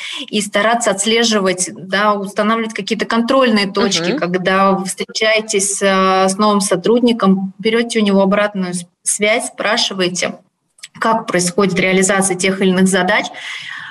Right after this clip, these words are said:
Speaker 1: нужна ли помощь, э, с-, руководителя или коллег.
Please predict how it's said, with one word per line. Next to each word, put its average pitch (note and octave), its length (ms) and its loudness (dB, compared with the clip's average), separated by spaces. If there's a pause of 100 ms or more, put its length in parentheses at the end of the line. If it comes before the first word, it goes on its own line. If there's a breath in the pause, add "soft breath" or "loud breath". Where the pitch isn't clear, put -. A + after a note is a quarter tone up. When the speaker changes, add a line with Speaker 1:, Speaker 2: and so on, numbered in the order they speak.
(140 loud breath)
Speaker 1:
нужна A#3+ 360 2
ли B3 80 2
помощь, G#3+ 640 0
э, - 200 -20
с-, F#3+ 680 2 (120)
руководителя G3+ 800 0
или A#3 300 0
коллег. A3 540 0